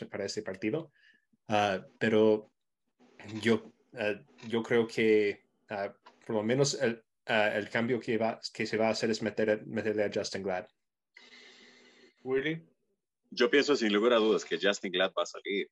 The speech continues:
Speaker 3: y va a salir con Marcelo y Vera probablemente a la banca. Yo, yo no movería a,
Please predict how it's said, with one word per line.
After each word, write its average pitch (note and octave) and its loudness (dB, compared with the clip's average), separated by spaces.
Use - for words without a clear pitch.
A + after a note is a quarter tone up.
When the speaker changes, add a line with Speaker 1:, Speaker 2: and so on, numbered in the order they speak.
Speaker 3:
y F2+ -4
va F2 0
a F2 -2
salir F2+ -4
con D#2+ -6
Marcelo F#2 -2
y D#2 -10
Vera F#2+ 2
probablemente E2+ -2
a D2 -6
la C#2+ -4
banca. E2+ -2
Yo, - -6
yo G2 -2
no B2+ 2
movería A2 2
a, D2+ -10